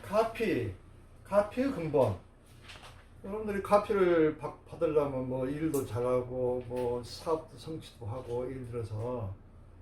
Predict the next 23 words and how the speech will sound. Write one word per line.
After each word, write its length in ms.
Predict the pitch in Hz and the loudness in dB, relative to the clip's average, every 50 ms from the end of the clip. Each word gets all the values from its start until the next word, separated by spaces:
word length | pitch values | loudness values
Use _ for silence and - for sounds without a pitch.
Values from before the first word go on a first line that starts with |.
| - - - - - - - - - - - - - - | -20 -20 -20 -20 -20 -20 -20 -20 -20 -20 -20 -20 -8 -6
뜻대로 360 | 220 208 - 220 202 180 165 | -6 0 2 2 4 6 6
여러분들이 380 | 151 135 143 139 135 127 123 131 | 6 4 4 0 0 -2 -2 0
원하는 320 | 139 139 156 160 147 143 | 2 2 4 4 2 0
소망 360 | 139 - 180 180 180 170 156 147 | -2 -4 -4 -2 -2 -2 -2 -2
성취도 340 | - 160 156 - - - | -4 -8 -8 -8 -10 -8
하려면 380 | 139 131 127 127 127 113 120 123 | -8 -4 -2 0 0 0 -2 -6
가피가 420 | - - 185 185 - - 240 202 | -6 -4 -4 -4 -2 0 2 2
있어야 360 | 165 135 113 - - 135 120 110 | 2 2 0 -2 -2 -2 0 0
되잖아. 380 | 110 104 95 104 95 92 87 - - - - - - - - - - - - - - - - - - - - - - - - - | 0 -2 -4 -4 -6 -8 -10 -12 -16 -20 -20 -20 -20 -20 -20 -20 -20 -20 -20 -20 -20 -20 -20 -20 -20 -20 -20 -20 -20 -20 -20 -14
가피가 540 | - - 233 240 226 - 247 233 226 208 196 | -6 -4 -2 -2 -2 -4 -6 -4 -2 -2 -2
없이 580 | 196 196 - - 180 175 165 160 156 143 - - - - - - - - - - - - - - - - - - - | -2 -4 -4 -2 0 0 2 2 0 0 -4 -8 -16 -20 -20 -20 -20 -20 -20 -20 -20 -20 -20 -20 -20 -20 -20 -16 -14
아무것도 540 | 156 156 - - - 254 254 262 240 - 175 | -12 -12 -10 -2 2 4 6 6 6 4 4
할 80 | 165 | -2
수 100 | - - | -6 -6
없죠. 300 | 123 - - 117 101 - - - - - - - - - - - - - - - - - - - - - - - | -8 -6 -6 -6 -6 -6 -10 -16 -20 -20 -20 -20 -20 -20 -20 -20 -20 -20 -20 -20 -20 -20 -20 -20 -20 -20 -14 -10
예를 160 | 202 208 208 | -10 -8 -6
들어서 460 | 202 196 185 175 - 160 151 143 143 139 | -4 -2 -2 0 0 0 0 0 -2 -4
이제 160 | 143 143 185 | -6 -6 -4
이런 300 | 190 202 202 247 269 262 | 0 2 2 4 4 4
논리에, 400 | 240 175 156 156 147 147 139 127 | 6 6 6 6 6 4 2 2
이런 280 | 123 127 131 139 127 123 | 2 2 0 0 -2 -2
논리 280 | 120 113 113 113 113 104 | -2 -2 -2 -4 -6 -6
보세요. 640 | 117 110 107 113 113 113 120 135 156 175 208 247 | -8 -8 -6 -6 -4 -4 -2 -2 0 -2 -2 -4